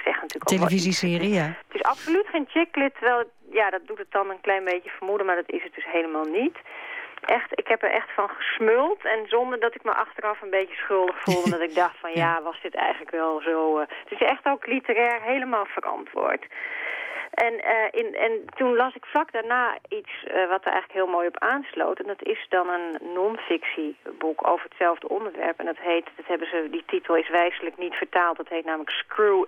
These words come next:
Speaker 1: Everyone. En dat is van een stand-up comedian, Ophira Eisenberg heet zij. En die schrijft over, eh,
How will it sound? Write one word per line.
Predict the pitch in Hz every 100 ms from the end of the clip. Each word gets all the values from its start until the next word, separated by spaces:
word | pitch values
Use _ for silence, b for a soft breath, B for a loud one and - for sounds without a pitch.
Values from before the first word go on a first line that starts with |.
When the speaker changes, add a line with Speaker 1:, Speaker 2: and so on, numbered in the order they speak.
| -
Speaker 1:
Everyone. | 196 170 170 160 156 170 208
En | 175
dat | 165
is | 170 -
van | 175
een | 165 160 B B B B B
stand-up | - - 190 170 170
comedian, | - 170 175 180 175 160 151
Ophira | 156 156 - 190 190 170 156 156 -
Eisenberg | 170 180 180 160 160 151 160 156 160
heet | 156 156 -
zij. | 151 165 208 B B B B B
En | 185 180
die | 208 202 - -
schrijft | - - 202 185 - -
over, | - 180 185 - 175
eh, | -